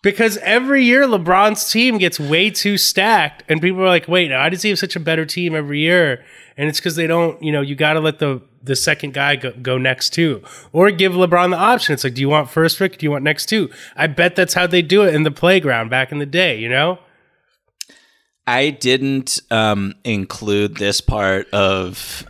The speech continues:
Speaker 2: uh,
Speaker 1: And I just wondered,
Speaker 2: of
Speaker 1: they
Speaker 2: it.
Speaker 1: said wholly unnecessary change.
Speaker 2: Yes. I, and I, I do wanna say that, um, Aaron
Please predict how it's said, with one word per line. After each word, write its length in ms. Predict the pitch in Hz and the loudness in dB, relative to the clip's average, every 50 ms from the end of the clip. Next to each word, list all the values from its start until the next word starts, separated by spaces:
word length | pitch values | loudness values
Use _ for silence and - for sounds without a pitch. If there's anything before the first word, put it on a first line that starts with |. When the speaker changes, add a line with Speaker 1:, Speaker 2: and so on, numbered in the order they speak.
| - - | -10 -6
Speaker 2:
uh, 680 | 101 95 92 90 90 92 92 87 87 87 87 87 92 - | -4 -2 -2 -2 -4 -4 -6 -6 -8 -8 -10 -10 -6 -4
Speaker 1:
And 100 | 185 202 | -2 0
I 80 | 220 240 | 0 2
just 180 | 247 277 262 - | 2 0 2 2
wondered, 200 | 262 254 233 220 | 2 2 4 4
Speaker 2:
of 80 | 226 | 4
Speaker 1:
they 80 | 196 208 | 2 2
Speaker 2:
it. 40 | 208 | 2
Speaker 1:
said 180 | - 240 233 | 2 2 0
wholly 520 | 208 - - - 202 202 208 208 208 202 190 | 0 -2 0 0 4 4 4 4 4 4 4
unnecessary 840 | 175 165 160 160 151 147 - - 147 - - 151 139 131 123 123 | 4 2 2 2 2 0 0 -2 -4 -4 -2 0 0 0 0 -2
change. 500 | 117 - 131 113 104 95 90 90 - - _ _ _ - _ _ _ _ - | -2 -2 -4 -4 -4 -6 -12 -20 -20 -20 _ _ _ -20 _ _ _ _ -6
Speaker 2:
Yes. 380 | - 110 98 87 90 - - - - | -2 -2 0 0 -2 -4 -6 -8 -4
I, 140 | - 120 127 - - | -2 -2 -2 -2 0
and 260 | 131 131 127 - - _ _ - | -2 -2 -2 -4 -12 _ _ -6
I, 120 | 127 127 - - | -6 -6 -4 -2
I 120 | 127 131 | -4 -2
do 180 | 123 131 143 143 | -2 0 0 0
wanna 180 | 135 131 127 | 2 0 0
say 300 | 120 - 123 117 113 110 | -2 0 0 0 0 0
that, 400 | 110 101 107 107 104 101 101 - - - - - - - - - - - - | 0 -2 -2 -2 -2 -2 -4 -6 -10 -14 -16 -16 -16 -16 -14 -14 -14 -8 -6
um, 320 | 120 110 104 98 95 107 - | -4 -4 -4 -4 -6 -8 -6
Aaron 640 | - 131 131 135 135 131 127 123 120 117 113 107 | -4 -2 0 2 2 2 2 0 0 -2 -6 -8